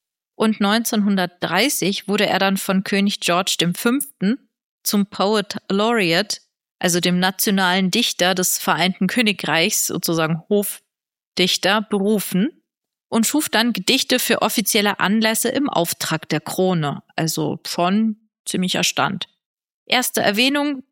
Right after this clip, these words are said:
dieser Brief hier, Nummer zweiunddreißig. Dann ist in der Einleitung von Carpenter oder in der Einordnung ist ein Neville Cockhill erwähnt.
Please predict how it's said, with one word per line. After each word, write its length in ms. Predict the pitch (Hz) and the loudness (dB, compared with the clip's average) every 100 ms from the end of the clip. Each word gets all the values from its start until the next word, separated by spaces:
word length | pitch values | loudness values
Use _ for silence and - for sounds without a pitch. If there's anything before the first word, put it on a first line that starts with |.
| - | -2
dieser 260 | 220 196 175 | 2 2 0
Brief 320 | 185 226 - | 0 0 0
hier, 320 | - 226 233 - | 0 0 0 -2
Nummer 320 | 196 185 175 | 0 0 -2
zweiunddreißig. 920 | - 139 160 185 - 147 - - - _ _ _ _ _ _ _ _ - | -4 -2 0 -2 -4 -8 -8 -10 -14 _ _ _ _ _ _ _ _ -4
Dann 180 | 226 262 | -2 0
ist 120 | 262 | 0
in 220 | - 240 | 0 0
der 240 | 226 208 - | 0 0 0
Einleitung 840 | 247 370 247 170 175 - 196 269 | 0 2 2 2 0 0 0 -2
von 540 | - - 208 196 196 185 _ _ | -4 -2 0 0 0 -4 _ _
Carpenter 840 | - 226 294 - 196 185 180 269 - | -4 -2 0 0 0 0 0 0 0
oder 160 | - 175 | -2 0
in 60 | |
der 180 | 170 - | -2 0
Einordnung 640 | 214 262 170 180 - 214 285 _ _ _ _ - | 0 0 -2 -2 -2 -2 -2 _ _ _ _ -2
ist 260 | 214 - - | -2 -2 -2
ein 220 | 202 202 | 0 2
Neville 320 | 202 214 202 | 0 0 -2
Cockhill 640 | - - 277 - 196 170 165 _ _ _ _ _ - | -2 -2 -2 -2 0 0 -2 _ _ _ _ _ -2
erwähnt. 640 | 196 180 160 185 370 | -2 2 2 2 -2